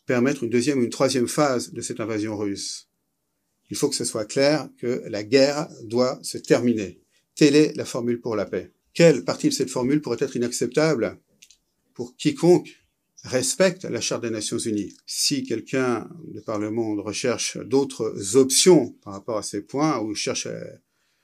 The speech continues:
ignorer l'un de ces points, cela signifie sans doute que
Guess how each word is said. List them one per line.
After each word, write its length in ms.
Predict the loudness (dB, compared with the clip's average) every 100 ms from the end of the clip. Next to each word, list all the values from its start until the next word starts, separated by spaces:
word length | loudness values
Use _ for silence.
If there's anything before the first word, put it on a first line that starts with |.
| _ _ _ -4
ignorer 540 | 0 4 4 6 6
l'un 120 | 4
de 60 | -2
ces 180 | -4 -4
points, 380 | -2 -2 -2 -6 -18 _
cela 280 | -10 -6 -4
signifie 380 | -4 -6 -6
sans 180 | -4 -4
doute 220 | -2 -2
que 300 | 0 -2 -2